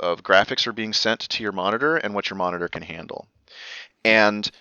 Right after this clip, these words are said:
this is a fantastic thing specifically for gamers, where, um, now you really can, you know, if you have an NVIDIA card, you don't necessarily have to spend,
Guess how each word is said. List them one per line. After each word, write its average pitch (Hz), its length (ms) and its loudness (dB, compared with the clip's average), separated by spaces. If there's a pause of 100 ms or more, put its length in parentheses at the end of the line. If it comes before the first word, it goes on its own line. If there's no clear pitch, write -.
(360)
this - 400 2
is 127 420 4
a 110 60 0
fantastic 127 580 2
thing 98 240 -2
specifically 143 640 -4
for 98 180 -8
gamers, 80 520 -4 (880)
where, 110 320 4 (480)
um, 98 360 6
now 180 680 0
you 135 180 -10
really 147 320 -4
can, 151 540 -4 (120)
you 127 120 -10
know, 110 140 0
if 113 160 -6
you 113 60 -6
have 120 220 0
an 131 160 -6
NVIDIA 120 480 2
card, 131 420 2
you 107 180 -10 (420)
don't 104 220 -2
necessarily 123 600 0
have 120 200 -4
to - 80 -8
spend, 160 520 -2